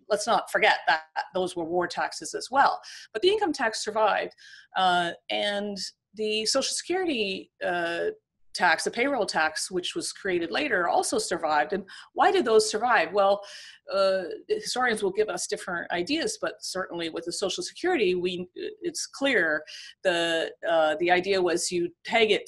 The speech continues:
to the benefit and then people will never be able to destroy that tax, right? And with the income tax, it's the idea that, well, if you don't have income, you don't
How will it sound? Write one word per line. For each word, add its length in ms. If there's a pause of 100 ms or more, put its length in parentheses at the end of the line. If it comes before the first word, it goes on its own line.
to 240
the 80
benefit 440
and 120
then 140
people 320
will 140
never 240
be 140
able 140
to 120
destroy 580 (160)
that 300
tax, 480
right? 220 (400)
And 220 (200)
with 140
the 80
income 340
tax, 420
it's 260 (340)
the 100
idea 320
that, 160
well, 140
if 100
you 80
don't 220
have 240
income, 400
you 100
don't 260